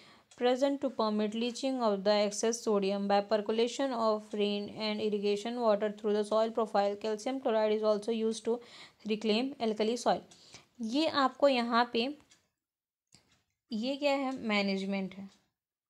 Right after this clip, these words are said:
और फॉर्मेशन कैसे होता है, तो हमने पहले ही देखा है पिछले क्वेश्चंस में कि फॉर्मेशन कैसे होता है, तो रेन वाटर के कारण या फिर रेन के कारण इनका फॉर्मेशन होता है। और मैनेज हम लोग कैसे करेंगे, तो जो अंडरग्राउंड नेचुरल ड्रेनेज है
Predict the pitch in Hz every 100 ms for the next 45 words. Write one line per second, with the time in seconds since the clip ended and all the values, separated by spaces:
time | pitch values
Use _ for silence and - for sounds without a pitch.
0 | _ 233 220 - 226 214 214 208 277 285
1 | 269 254 277 262 262 254 247 240 254 226
2 | 226 226 214 202 233 254 214 202 208 214
3 | 247 - - - _ 220 214 240 240 220
4 | 220 226 226 226 220 220 214 202 202 196
5 | 247 247 208 202 247 254 240 240 254 339
6 | - - - _ - - 240 349 440 -
7 | - - - - 220 240 285 277 240 214
8 | 220 214 214 220 208 208 277 269 208 233
9 | 226 208 233 277 262 240 196 185 196 196
10 | 190 202 202 196 190 190 262 302 311 233
11 | 196 196 202 - 220 214 202 226 254 285
12 | 269 277 220 208 247 262 262 247 285 -
13 | - - - - 277 294 233 214 233 254
14 | 254 254 262 226 208 220 226 254 208 202
15 | 196 208 190